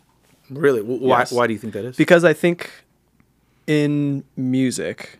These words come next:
Speaker 1: Mm-hmm.
Speaker 2: and maybe this is just naivety of, like, being early in it, but I think it's more celebrated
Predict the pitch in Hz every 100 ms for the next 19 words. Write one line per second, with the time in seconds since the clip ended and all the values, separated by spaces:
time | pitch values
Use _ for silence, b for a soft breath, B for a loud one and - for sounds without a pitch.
0 | _ - 98 104 135 139 147 151 143 127
1 | 123 117 120 - 120 110 110 107 107 101
2 | 107 - 117 110 - 95 101 71 73 -
3 | b b b b _ 131 117 - 160 151
4 | 143 - - _ _ _ _ _ _ 131
5 | - - _ _ - 131 135 135 143 143
6 | 139 - - 135 123 113 110 101 98 95